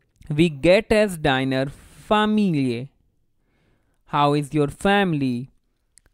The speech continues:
Danke, sehr gut. Thank you very much. Wir sind alle gesund. We are all healthy. Mein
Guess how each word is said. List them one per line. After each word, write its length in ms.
Danke, 460
sehr 340
gut. 360
Thank 320
you 80
very 360
much. 380
Wir 400
sind 360
alle 380
gesund. 720
We 340
are 480
all 300
healthy. 760
Mein 480